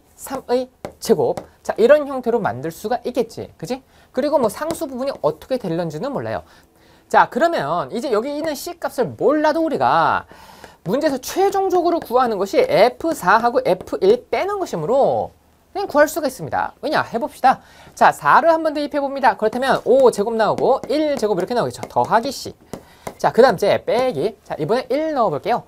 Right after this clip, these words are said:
자, 그러면은 자, 이거는 이 제곱. 어째 여기서 일 넣으면 마이너스 이 제곱인데 자, 그게 플러스 이 제곱이니까 자, 그 다음 째 더하기 C. 이렇게 하겠지. 자, 그래서 이제 이걸 계산해서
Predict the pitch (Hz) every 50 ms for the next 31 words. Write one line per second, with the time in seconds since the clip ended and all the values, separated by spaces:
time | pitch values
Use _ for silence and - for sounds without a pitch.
0 | - _ _ - - - 127 139 - 226 175 254 202 196 262 254 220 156 117 101
1 | 101 - 151 - - 196 214 214 262 - - 214 254 269 262 - 143 110 120 165
2 | - - _ _ _ - - - - - - 247 214 202 226 226 - 277 285 277
3 | 277 294 220 143 117 113 92 - 113 139 190 247 302 302 - - 254 254 233 240
4 | 226 226 214 208 170 135 123 127 185 285 330 - - _ _ _ _ - - 113
5 | 131 180 190 - - - 226 226 226 208 208 190 - 190 180 185 175 160 135 -
6 | 151 208 269 277 - _ _ _ _ - - - - - - 156 151 165 240 233
7 | 151 131 147 190 226 220 - 127 - - - 214 247 - - 156 131 117 - -
8 | - - - - - - - - - - 208 160 - - - 311 330 269 208 -
9 | - 311 285 170 123 - - 247 240 349 320 349 269 285 269 220 165 135 123 -
10 | 208 208 285 254 185 - - 113 - 320